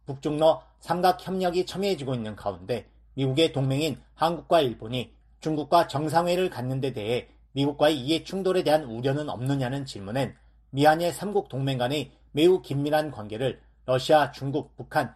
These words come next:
삼각 관계와 비교할 수는 없다고 지적했습니다. 이어 중국은 블록이라고 부르는 것을 경계하고 있으며 북중러 삼국 군사협력과 같은 활동에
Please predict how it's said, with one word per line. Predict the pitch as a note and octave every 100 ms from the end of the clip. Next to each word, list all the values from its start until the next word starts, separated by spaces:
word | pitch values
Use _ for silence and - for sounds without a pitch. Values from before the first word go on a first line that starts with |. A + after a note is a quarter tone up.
| _ -
삼각 | - F3 F#3 F3+
관계와 | - A#2 A2+ A#2+ C3+ C3+
비교할 | B2 C3 C3
수는 | - B2+ D3 - _ -
없다고 | - - A#2 B2 C3+ -
지적했습니다. | - C#3 C3+ B2+ - F#2 G#2 G#2 _ _ _ _ _ -
이어 | C3 C#3+ C3 - _
중국은 | - D3 C3 E3 C#3 - _
블록이라고 | - D#3 F#3 E3+ D#3+ E3 E3
부르는 | C#3 C#3
것을 | B2+ A#2+ D#3
경계하고 | - A#2+ B2 C3+ B2
있으며 | G#2 - A#2 A#2 - _ -
북중러 | C#3 C3+ D#3 D#3+ D#3+ - _
삼국 | - C#3+ F3+ -
군사협력과 | D3+ D3 D#3+ E3 E3 E3
같은 | D3 A#2 C#3
활동에 | C#3 C3+ B2 C3+ B2